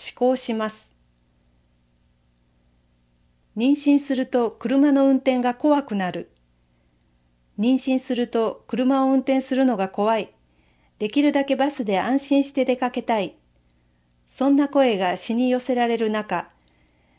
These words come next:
子育てを応援する県の補助金を活用し、妊婦や子ども、子育て世帯を対象に、コミュニティバスナッキー号の運賃を無料化。八月から令和七年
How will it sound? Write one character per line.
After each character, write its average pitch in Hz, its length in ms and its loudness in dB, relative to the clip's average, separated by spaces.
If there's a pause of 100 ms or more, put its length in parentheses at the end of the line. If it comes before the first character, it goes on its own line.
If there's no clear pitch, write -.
(120)
子 226 120 -8
育 285 300 0
て 240 140 2
を 196 240 2
応 247 80 4
援 247 180 0
す 247 140 -6
る 208 240 -2
県 294 220 4
の 202 120 0
補 220 100 -6
助 254 200 -2
金 277 300 4
を 262 60 2
活 254 320 -6
用 233 180 2
し、 - 380 -6 (540)
妊 254 260 4
婦 220 80 0
や 190 160 2
子 196 160 -4
ど 196 140 0
も、 185 280 -6 (180)
子 - 120 -8
育 285 140 0 (140)
て 277 160 0
世 294 140 -2
帯 226 200 2
を 190 80 -2
対 196 320 -4
象 196 180 -2
に、 190 260 -6 (380)
コ 220 140 -2
ミ 262 120 6
ュ - 40 8
ニ 294 160 6
テ 294 80 0 (120)
ィ 262 40 0
バ 254 140 0
ス 190 280 -6
ナ 196 220 -4
ッ - 20 -20 (100)
キ 311 220 0
ー 240 40 -2
号 196 260 2
の 180 220 -4
運 262 240 4
賃 190 300 -6
を 175 120 -4
無 185 160 -2
料 233 200 0
化。 214 300 -4 (800)
八 233 260 -6
月 269 280 -2
か 190 180 -2
ら 175 240 -4 (100)
令 240 220 0
和 180 120 -2
七 185 260 -6
年 175 200 -10